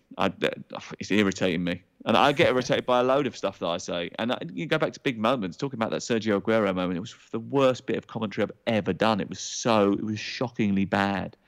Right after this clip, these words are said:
shockingly bad. And I hate listening to it. Um, but, you know, you're not gonna get,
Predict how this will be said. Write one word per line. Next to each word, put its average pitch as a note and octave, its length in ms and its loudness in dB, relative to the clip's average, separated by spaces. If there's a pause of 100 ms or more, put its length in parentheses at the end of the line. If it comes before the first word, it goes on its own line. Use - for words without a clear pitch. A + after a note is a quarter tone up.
(140)
shockingly G2+ 480 -6
bad. F2 260 -6 (240)
And G2 80 2
I - 20 -2
hate - 300 0
listening F2+ 320 -2
to F2+ 160 -6
it. E2+ 140 -6 (640)
Um, F#2 480 2
but, G2 360 2
you G#2 100 2
know, F#2 180 0 (120)
you're A2 140 0
not B2+ 140 2
gonna A#2 140 2
get, G#2 280 2